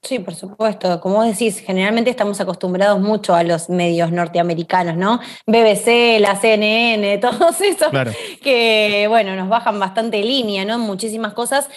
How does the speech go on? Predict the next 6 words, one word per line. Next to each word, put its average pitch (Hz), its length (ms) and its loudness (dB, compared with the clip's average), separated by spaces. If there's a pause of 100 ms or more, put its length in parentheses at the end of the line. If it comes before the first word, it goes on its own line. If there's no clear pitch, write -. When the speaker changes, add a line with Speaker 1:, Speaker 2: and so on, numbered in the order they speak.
(160)
Speaker 1:
y 214 100 -2
hay, 247 380 -2
hay, 240 320 0
hay 254 180 0
cuestiones 233 640 -2
más 220 340 -2